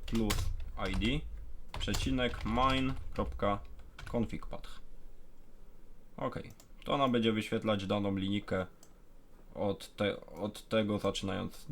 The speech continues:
na tym kończąc u gracza. <clears throat> Teraz tak, tylko że to nie byłoby, nie obsługiwałoby naszego ukochanego znaku, który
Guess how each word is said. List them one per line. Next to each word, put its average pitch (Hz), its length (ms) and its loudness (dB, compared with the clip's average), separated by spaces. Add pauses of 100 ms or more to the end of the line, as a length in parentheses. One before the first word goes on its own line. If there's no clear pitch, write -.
na 92 180 0
tym 92 160 -4
kończąc - 560 -4 (1160)
u 113 120 2
gracza. - 380 -2 (1160)
<clears throat> - 540 -4
Teraz 139 300 6
tak, - 180 0
tylko 135 260 0
że 135 80 0
to 151 180 6
nie 147 160 6
byłoby, 131 600 6
nie 127 280 4
obsługiwałoby 120 760 4
naszego 110 380 4
ukochanego 104 600 2
znaku, 107 420 0
który 104 480 0